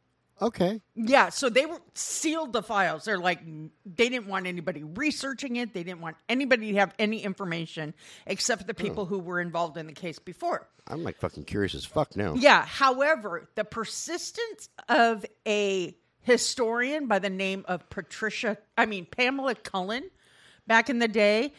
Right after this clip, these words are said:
Speaker 1: Stop right there. Her
Speaker 2: No,
Speaker 1: last
Speaker 2: she
Speaker 1: name
Speaker 2: was,
Speaker 1: is
Speaker 2: yeah,
Speaker 1: Cullen.
Speaker 2: but she's not related.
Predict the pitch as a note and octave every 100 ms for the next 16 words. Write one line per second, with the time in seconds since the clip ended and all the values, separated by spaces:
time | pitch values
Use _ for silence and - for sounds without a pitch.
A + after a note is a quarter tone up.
0 | - - A2+ G#2 - A2 G#2+ - A#2+ A#2
1 | G#2+ - _ _ _ _ _ B3 C4+ A#3+
2 | - A#3 G3+ A3 A3+ - A#3 C4 - -
3 | A3 - A#3 F#3+ G#3+ F#3 F#3 E3 D3 -
4 | -